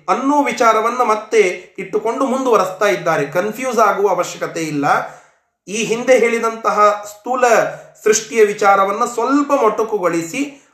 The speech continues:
ಅದನ್ನೇ ಇನ್ನೊಂದು ರೀತಿಯಿಂದ ನಮಗೆ ಮುಂದುವರೆದು ಹೇಳುತ್ತಾ ಇದ್ದಾರೆ.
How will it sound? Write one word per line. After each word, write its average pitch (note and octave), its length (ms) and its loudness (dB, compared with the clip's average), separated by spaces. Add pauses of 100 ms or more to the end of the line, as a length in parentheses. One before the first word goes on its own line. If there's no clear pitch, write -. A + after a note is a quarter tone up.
ಅದನ್ನೇ C#4 460 2
ಇನ್ನೊಂದು C4+ 880 0
ರೀತಿಯಿಂದ A#3 540 0
ನಮಗೆ A3 340 0
ಮುಂದುವರೆದು G#3+ 580 0
ಹೇಳುತ್ತಾ D#3+ 360 -2
ಇದ್ದಾರೆ. D3+ 640 -6